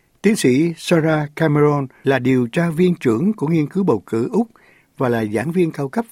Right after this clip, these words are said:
về chính sách công tại Đại học Griffith. Bà là đồng tác giả của cả nghiên cứu bầu cử Úc năm hai ngàn hai mươi hai,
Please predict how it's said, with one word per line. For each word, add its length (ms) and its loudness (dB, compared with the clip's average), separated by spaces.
về 100 -4
chính 140 -6
sách 280 -10
công 240 0
tại 160 -4
Đại 100 -6
học 120 -8
Griffith. 380 -2
Bà 100 2
là 120 0
đồng 200 -2
tác 180 -4
giả 260 -2
của 120 -6
cả 180 -6
nghiên 240 0
cứu 180 0
bầu 160 0
cử 180 -6
Úc 260 -2
năm 180 0
hai 140 -4
ngàn 200 -4
hai 140 -6
mươi 120 0
hai, 200 2